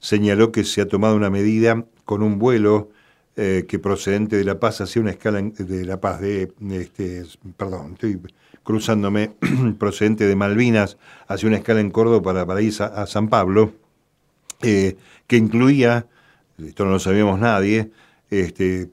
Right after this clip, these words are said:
eh, incluso personal militar británico que hacía escalas y después de San Pablo salía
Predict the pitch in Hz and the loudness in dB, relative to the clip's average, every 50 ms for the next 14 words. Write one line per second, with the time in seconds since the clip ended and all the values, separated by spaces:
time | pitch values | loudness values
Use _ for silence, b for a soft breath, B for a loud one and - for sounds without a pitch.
0 | _ - 113 98 90 87 87 85 87 - 120 120 - - - 87 - 110 104 - | _ -10 -8 -8 -8 -8 -10 -12 -6 0 0 2 2 0 -2 -2 -2 -4 -4 -2
1 | - 104 113 120 127 123 113 104 95 92 90 - 101 110 107 110 110 110 160 127 | -2 0 0 0 0 0 -2 -2 -4 -6 -8 -6 -2 0 0 0 2 2 0 0
2 | 101 92 95 95 95 - 117 113 107 110 110 107 - 127 123 120 b b b b | 0 -2 -4 -6 -4 -2 0 0 0 0 -2 0 0 0 0 0 b b b b
3 | b b b b - 98 98 92 - 117 117 107 - - 120 120 123 113 104 - | b b b b -6 -4 -4 -2 0 2 2 2 2 2 0 2 2 2 0 0
4 | - 98 95 85 - 113 107 101 98 - 101 98 92 - 110 110 110 104 95 - | -2 -4 -4 -4 -2 0 0 0 0 -2 -4 -4 -2 -2 -2 0 0 -2 -4 -4
5 | 95 92 95 104 107 104 104 104 101 | -8 -6 -2 -2 -2 -2 -2 -4 -8